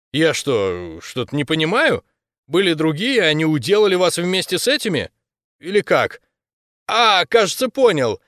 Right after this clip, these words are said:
Угораздило попасть на разборки кого-то из местных?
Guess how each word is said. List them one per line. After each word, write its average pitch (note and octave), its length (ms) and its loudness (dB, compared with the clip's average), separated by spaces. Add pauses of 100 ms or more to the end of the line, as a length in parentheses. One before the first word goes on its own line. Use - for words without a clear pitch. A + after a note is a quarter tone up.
(280)
Угораздило F#3+ 680 2
попасть F#3 460 2
на F3+ 140 2
разборки F3 520 2
кого-то F3+ 420 0
из F#3+ 180 -2
местных? C#4 520 -4